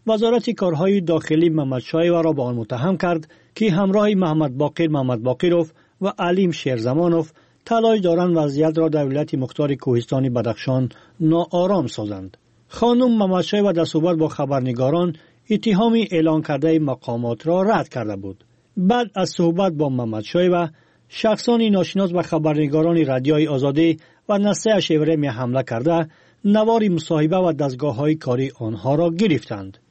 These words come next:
مقامات می‌گویند تا حال این افراد را نیافتند. دادستانی کل فراموز ایرگشو، حقوقشناس جوان را که می‌خواست در انتخابات ریاست جمهوری شرکت کند، به تشکیل اتحاد جنایی، سوء قصد به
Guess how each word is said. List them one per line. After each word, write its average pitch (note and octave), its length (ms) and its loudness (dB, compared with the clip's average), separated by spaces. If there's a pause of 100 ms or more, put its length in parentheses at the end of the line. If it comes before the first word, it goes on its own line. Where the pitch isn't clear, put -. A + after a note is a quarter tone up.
(140)
مقامات G#3 580 2
می‌گویند D#3 600 -2 (260)
تا G#3+ 180 2
حال G3+ 280 0
این D#3 260 0
افراد A#2+ 460 -6
را A#2+ 160 -2
نیافتند. C3+ 800 -2 (360)
دادستانی A#3 680 0
کل A3+ 200 0
فراموز F3+ 600 0
ایرگشو، G3+ 540 0
حقوقشناس D#3 640 -2
جوان D#3 440 0
را F3 180 2 (320)
که G#3+ 120 2
می‌خواست A3 400 2
در G#3+ 180 2
انتخابات F3+ 720 -2
ریاست D#3+ 440 2
جمهوری D#3 440 0
شرکت B2+ 380 -2
کند، F3 360 0 (340)
به G#3+ 120 0
تشکیل G#3 580 -2
اتحاد D3+ 420 -2
جنایی، B2 600 0 (260)
سوء A3 420 0
قصد G#3 220 0
به D#3+ 160 0